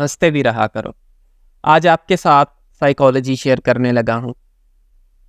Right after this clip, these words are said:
और इस साइकोलॉजी से जब ये चीज़ आप पर अप्लाई होती है ना, आप, आपका दिमाग कहता है कि बस कुछ भी हो जाए, बस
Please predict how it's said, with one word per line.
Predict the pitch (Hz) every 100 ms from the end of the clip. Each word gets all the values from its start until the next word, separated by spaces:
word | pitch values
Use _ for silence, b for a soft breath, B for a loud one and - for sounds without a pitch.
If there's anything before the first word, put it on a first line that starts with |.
| _ _
और | 151 -
इस | 202
साइकोलॉजी | - 196 170 160 151 175 180 175
से | 160 151 165 _ _ _ _ -
जब | 151 160 165
ये | 160 170
चीज़ | 170 180 175
आप | 165 -
पर | 175
अप्लाई | 151 139 147
होती | 147 135 147
है | 143
ना, | 165 -
आप, | 147 151 175 - -
आपका | 151 156 - 185
दिमाग | 147 143 156 180 180 _ -
कहता | 147 147 170
है |
कि | 175 190
बस | 185
कुछ | - 202 -
भी | 190 202
हो | 170 160
जाए, | 170 180 202 _ _ _ _ _ _ 160
बस | 190 -